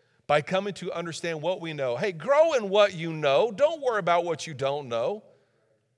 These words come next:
God will enable you with what you can do right now and expand your horizon, if you will, as he trusts you with what you're doing, what you know right now.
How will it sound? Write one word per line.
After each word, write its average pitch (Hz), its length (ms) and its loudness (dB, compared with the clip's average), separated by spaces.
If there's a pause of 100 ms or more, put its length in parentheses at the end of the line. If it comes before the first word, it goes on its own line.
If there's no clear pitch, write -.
(340)
God 269 360 2
will 220 240 4
enable 190 680 0
you 156 360 -4
with 156 200 -6
what 185 300 2
you 170 340 -8 (200)
can 269 360 2
do 220 200 0
right 185 280 6
now 190 520 4 (340)
and 185 260 6
expand 196 960 4 (200)
your 185 460 6 (160)
horizon, 202 680 4
if 170 180 -4
you 175 100 -6
will, 170 400 4 (1040)
as 190 200 6
he 214 160 -2
trusts 262 520 2
you 196 120 -2
with 190 80 0
what 214 220 2
you're 220 120 -2
doing, 240 460 4
what 240 160 4
you 247 120 -6
know 254 220 8
right 254 220 8
now. 233 340 4